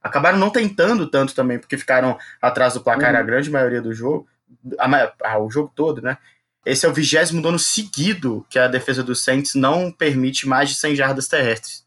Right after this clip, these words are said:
Speaker 2: Vigésimo jogo, você falou?
Speaker 1: É vigésimo nono jogo.
Speaker 2: Nossa!
Speaker 1: É, um, um jogador específico,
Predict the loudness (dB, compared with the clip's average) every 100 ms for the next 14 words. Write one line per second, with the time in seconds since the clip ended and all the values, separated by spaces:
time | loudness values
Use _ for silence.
0 | _ 4 6 6 4 4 4 2 -2 0
1 | 2 0 -2 _ -2 -2 2 0 0 -2
2 | 2 2 2 -2 -4 -12 -4 -4 -4 -12
3 | _ _ -2 0 0 -2 -6 -10 -12 _
4 | 2 4 4 4 2 2 2 2 2 0
5 | 0 -2 -2 -4 -6 -8